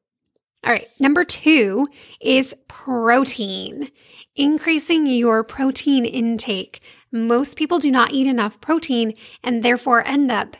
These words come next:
feeling more hungry. So one and two kind of go together, because if you're finding that you can't go three to four meal, f-, three to four hours in between meals, chances are you didn't have enough protein or fat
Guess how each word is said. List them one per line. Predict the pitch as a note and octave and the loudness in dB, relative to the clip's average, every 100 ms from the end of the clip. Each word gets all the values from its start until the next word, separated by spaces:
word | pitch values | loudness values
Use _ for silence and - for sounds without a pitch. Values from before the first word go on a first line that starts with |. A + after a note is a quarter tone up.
| _ - | _ -4
feeling | B3 A#3 A3 | -2 0 0
more | G#3 G3+ | -2 0
hungry. | D4+ C4+ G3+ - | 2 2 2 -4
So | - A#3 | -4 -2
one | B3+ D4 | 2 2
and | B3+ | 2
two | C4+ B3+ | 0 -2
kind | A3+ G3+ | -4 -6
of | |
go | G3+ G3+ | -6 -6
together, | G#3 G3 - C4 - - - - | -6 -6 -6 -8 -10 -20 -18 -4
because | A3+ A#3 | 0 2
if | A#3 | 0
you're | A#3+ | 0
finding | D#4 E4+ E4 C4 A3+ | -2 0 2 2 2
that | G#3 | -2
you | A3+ A3+ | -4 -6
can't | - C#4+ - B3+ | -2 -2 -2 -2
go | A3+ G#3 | 0 0
three | C4+ B3 B3 | -2 -2 0
to | A#3+ | 0
four | G#3+ | -2
meal, | G#3+ G#3 G#3+ C#4 - | -2 0 0 -2 -6
f-, | - - - | -14 -16 -6
three | C#4 B3+ | -2 0
to | |
four | A#3+ - | 0 0
hours | - C#4 G#3 A3 - - _ _ | 2 2 0 -4 -6 -8 _ _
in | C4 | -4
between | B3+ - A#3+ G#3+ | -2 -2 -2 -2
meals, | G#3 D#4 F4+ - - - | -2 -2 -4 -10 -20 -16
chances | - E4+ E4 D#4 | -4 -2 0 0
are | D#4+ E4+ | 2 2
you | C4+ | 2
didn't | C4 C4+ | 0 -2
have | E4+ F4 | -4 -2
enough | E4+ - | -4 -4
protein | D4 D4 - D#4+ D#4+ | -4 -4 0 0 0
or | - A#3+ | -2 -8
fat | - C#4 A3+ G3 - | -2 0 0 -2 -6